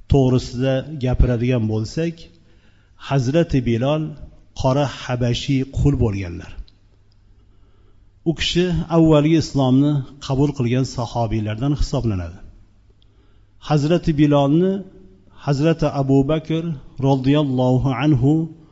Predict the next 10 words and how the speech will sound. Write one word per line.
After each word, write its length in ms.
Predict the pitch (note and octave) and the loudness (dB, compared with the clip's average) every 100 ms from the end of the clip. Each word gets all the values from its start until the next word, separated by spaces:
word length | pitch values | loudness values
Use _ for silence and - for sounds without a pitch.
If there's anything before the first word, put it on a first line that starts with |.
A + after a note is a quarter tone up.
| - _ - | -20 _ 0
qullikdan 580 | D3+ C#3 C3+ A#2+ C3 B2+ | 4 4 2 0 -2 -2
ozod 380 | A#2+ A#2+ A2+ A2+ | -2 -4 -4 -4
qilganlar. 500 | - A#2 G2+ E2+ E2 - - - _ _ _ _ _ _ _ _ _ _ _ _ _ _ - | -6 -4 -4 -6 -10 -16 -20 -20 _ _ _ _ _ _ _ _ _ _ _ _ _ _ -2
Payg'ambarimiz 720 | B2 C3+ D3+ D#3+ E3 F3+ - | 0 2 4 6 4 2 0
sollallohu 640 | E3 D#3 D#3 D3+ F3 D#3+ D#3 | -2 0 2 0 2 2 2
alayhi 340 | D3+ F3 D#3+ | 2 2 2
va 100 | D3+ | 0
sallam 400 | C#3+ F3 E3+ E3 | -2 0 2 4
Hazrati 520 | C#3+ C#3+ D3 E3+ - D#3+ | 4 2 2 0 0 0
Bilolni 600 | C#3 D3 D3 D3+ E3+ | 2 4 4 2 2